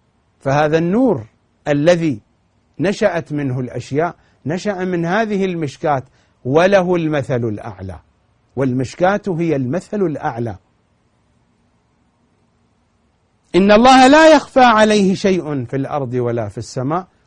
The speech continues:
وذل كل شيء لكم. ذل كل شيء لكم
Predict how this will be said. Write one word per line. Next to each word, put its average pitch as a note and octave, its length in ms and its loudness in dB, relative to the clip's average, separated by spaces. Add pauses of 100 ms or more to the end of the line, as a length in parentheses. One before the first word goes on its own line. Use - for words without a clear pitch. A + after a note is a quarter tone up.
(120)
وذل B2 720 -4
كل F#3 340 -10
شيء G2+ 480 -10
لكم. F2+ 300 -16 (560)
ذل D3+ 260 0
كل D3 340 -4
شيء C3+ 340 -4
لكم C3+ 420 -6